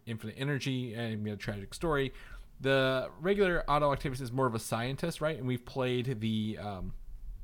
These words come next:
the Spider-Man video game, right? That, that Otto, he's very, like, tech-minded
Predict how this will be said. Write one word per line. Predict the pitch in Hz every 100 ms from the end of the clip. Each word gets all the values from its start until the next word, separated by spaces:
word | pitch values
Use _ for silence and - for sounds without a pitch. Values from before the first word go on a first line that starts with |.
| - - - - -
the | 120 120
Spider-Man | 131 120 117 117 110
video | 117 117 123 135
game, | 151 147
right? | 147 156
That, | 120 127 127
that | 131
Otto, | 123 143 151 147 - - -
he's | - 117
very, | 139 135
like, | 131 113 - - -
tech-minded | - 143 - 143 151 160 185